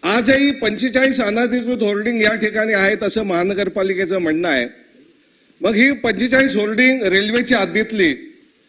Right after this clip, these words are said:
तिथे कोर्टाचे काहीतरी निर्णय आहेत, त्या निर्णयाच्या नुसार त्यांनी लावली असं महान-, नेहमीच हे उत्तर देतात, "आमचा काय संबंध?"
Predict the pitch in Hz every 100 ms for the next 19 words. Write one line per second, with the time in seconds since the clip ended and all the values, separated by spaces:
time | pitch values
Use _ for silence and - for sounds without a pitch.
0 | _ _ _ _ _ _ _ _ - 214
1 | 254 214 220 220 240 254 233 226 247 240
2 | 214 214 240 247 247 233 214 214 240 233
3 | 240 240 196 247 - 233 233 226 208 226
4 | 226 233 180 196 208 240 240 233 277 254
5 | 247 208 233 202 175 147 151 190 226 214
6 | 202 190 180 175